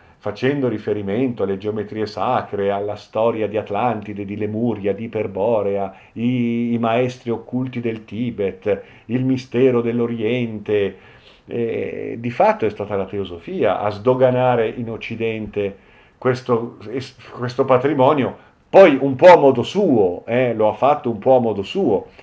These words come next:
poi sono arrivati dall'Oriente molti, molti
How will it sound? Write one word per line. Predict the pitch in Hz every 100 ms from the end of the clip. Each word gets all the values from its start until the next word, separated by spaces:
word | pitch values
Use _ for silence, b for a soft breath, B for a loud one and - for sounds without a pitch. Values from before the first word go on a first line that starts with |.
| B
poi | 156 131
sono | 110 101
arrivati | 98 98 95 - 95 B B B B
dall'Oriente | - 110 104 98 98 117 123 113 98
molti, | 104 104 98 98 180 - _ _ _ _ _ _ -
molti | 113 101 98 101 98 95 95